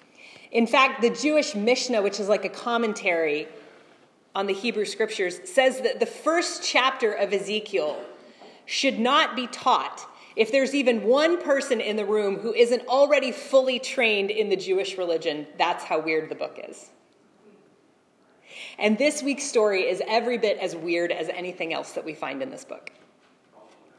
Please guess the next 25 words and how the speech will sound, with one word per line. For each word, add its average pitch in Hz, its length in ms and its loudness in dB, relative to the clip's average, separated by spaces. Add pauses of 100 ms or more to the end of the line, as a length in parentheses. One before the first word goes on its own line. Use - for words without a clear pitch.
(920)
Ezekiel 320 420 4
was 269 140 -2
a 233 40 4
priest. - 480 -2
He 277 60 -4
was 262 160 0
from 254 200 2
the 214 80 2
southern 302 560 0
kingdom 262 400 0
of 185 220 -4
Judah. 165 420 -4 (300)
So 240 240 4
if 233 120 -2
you've 240 160 -4
been 269 180 4
here 262 140 2
several 226 380 -2
weeks, 208 300 -4
you 196 60 -6
keep 254 220 -6
hearing 233 300 2
this 196 180 -4
history 202 340 -2
lesson. 170 400 -2